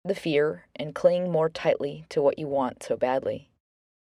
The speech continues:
So when you do inevitably self-sabotage and act out in ways that betray your values and the values of your significant other or someone you love, the experience is laden with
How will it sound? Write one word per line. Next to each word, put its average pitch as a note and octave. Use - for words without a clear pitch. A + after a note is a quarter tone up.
So -
when F3
you F3
do B3
inevitably A#3+
self-sabotage F3
and E3
act E3
out E3
in E3
ways D3
that -
betray D3
your D#3+
values D3+
and D3+
the D3+
values C#3+
of C3+
your B2
significant D3+
other G3
or -
someone D#3
you C#3+
love, D3
the D#3+
experience G#3
is E3+
laden F3+
with D#3